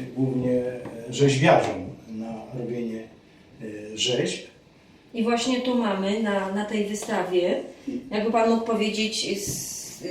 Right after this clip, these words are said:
Speaker 2: co to są za rzeźby i z jakiego drewna? Czy to z drewna
Speaker 1: To są
Speaker 2: lipowego?
Speaker 1: Tak, to są z drewna lipowego. One robiły, były robione w latach tam osiemdziesiątym, bodajże chyba od szóstego, e,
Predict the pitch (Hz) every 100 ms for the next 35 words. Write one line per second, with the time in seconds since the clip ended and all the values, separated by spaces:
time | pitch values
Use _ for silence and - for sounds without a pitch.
0 | 175 175 - 247 240 240 220 208 202 196
1 | 208 196 196 196 214 214 202 220 208 202
2 | 175 214 226 254 233 214 208 202 170 165
3 | - - 202 190 - - - - 175 156
4 | 139 143 135 156 147 143 131 127 127 185
5 | 175 160 147 139 135 135 131 135 135 135
6 | 127 127 135 135 127 113 143 139 127 120
7 | 131 127 113 - 117 117 127 131 113 104
8 | 110 - 135 127 131 113 113 117 117 113
9 | 110 101 95 - 104 110 104 98 - 143
10 | 127 - - - 180 - 190 180 156 151
11 | 143 - - - - -